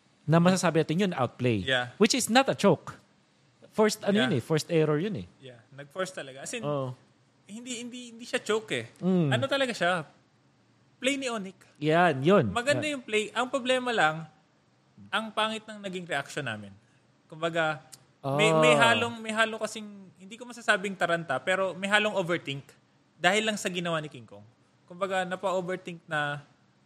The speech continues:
Speaker 2: ha? Ma-, ma-, ma-, matatalo pa ba kami? Kumbaga, dapat ba kami pumush? Ididep ba namin?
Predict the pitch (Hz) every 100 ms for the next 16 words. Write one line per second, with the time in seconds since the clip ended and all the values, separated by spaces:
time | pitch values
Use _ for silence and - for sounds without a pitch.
0 | _ - 123 127 151 160 _ 160 160 147
1 | 143 - 151 156 160 170 165 156 156 135
2 | 123 123 127 139 _ _ _ 156 156 170
3 | 160 - 156 165 170 165 170 156 151 170
4 | 190 170 160 156 156 147 139 135 165